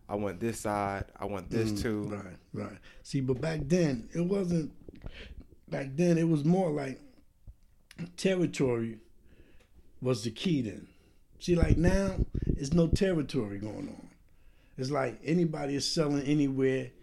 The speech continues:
Speaker 2: anytime,
Speaker 1: That's
Speaker 2: any
Speaker 1: crazy
Speaker 2: day.
Speaker 1: to me, though, because, I mean, I,
Speaker 2: It
Speaker 1: even though I
Speaker 2: is.
Speaker 1: didn't grow up in the eighties, I remember around my area in Bushwick,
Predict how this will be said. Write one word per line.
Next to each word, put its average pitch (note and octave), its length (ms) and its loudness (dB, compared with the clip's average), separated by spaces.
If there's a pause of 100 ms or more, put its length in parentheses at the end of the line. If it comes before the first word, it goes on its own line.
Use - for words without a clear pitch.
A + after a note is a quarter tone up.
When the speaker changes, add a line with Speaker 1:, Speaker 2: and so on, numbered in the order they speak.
(140)
Speaker 2:
anytime, B2+ 680 0 (100)
Speaker 1:
That's - 180 2
Speaker 2:
any C3 100 4
Speaker 1:
crazy F#3 260 8
Speaker 2:
day. D3+ 80 4
Speaker 1:
to A#2+ 80 2
me, A2 160 2
though, G2 180 -2
because, - 280 -4
I A2 60 -4
mean, B2 320 -4
I, C#3+ 80 2
Speaker 2:
It - 20 6
Speaker 1:
even E3+ 140 4
though D#3+ 80 6
I C3+ 80 6
Speaker 2:
is. - 80 6
Speaker 1:
didn't C3 60 0
grow C#3+ 100 4
up C3 80 -2
in B2 80 2
the - 120 -2
eighties, D3 400 0 (100)
I A2 120 0
remember A#2 600 0
around A2 240 2
my A2 160 2
area A#2 300 0
in G2+ 80 -4
Bushwick, A2 500 0